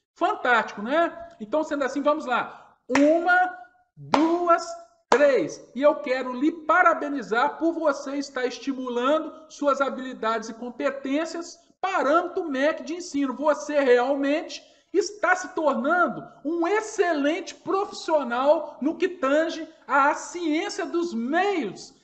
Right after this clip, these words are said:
aplicada aos dados espaciais, ou seja, geotecnologias. Então, sendo assim, caso você ainda não se inscreveu, não tenha se inscrito em nosso canal, Mundo da Geomática,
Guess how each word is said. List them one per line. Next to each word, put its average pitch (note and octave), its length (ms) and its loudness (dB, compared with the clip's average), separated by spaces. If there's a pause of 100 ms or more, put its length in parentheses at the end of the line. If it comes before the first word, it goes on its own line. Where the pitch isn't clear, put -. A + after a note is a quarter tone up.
aplicada D4+ 680 0
aos D#4 140 2
dados C4+ 240 2
espaciais, B3 580 -2
ou C4+ 160 0
seja, D#4 500 -4 (280)
geotecnologias. C#4+ 1400 0 (360)
Então, D#4 300 -2
sendo D4 240 -2
assim, D4 540 -4 (180)
caso D4+ 380 6
você D4 400 2
ainda B3 360 -2
não D#4 240 2
se - 140 -10
inscreveu, A3 1040 0 (160)
não C4 160 -2
tenha C4+ 220 -4
se C4+ 100 -6
inscrito A3+ 500 -4
em A3+ 60 -4
nosso C#4 540 2
canal, A3 920 2
Mundo A#3 340 -2
da A3 140 0
Geomática, G3+ 720 -2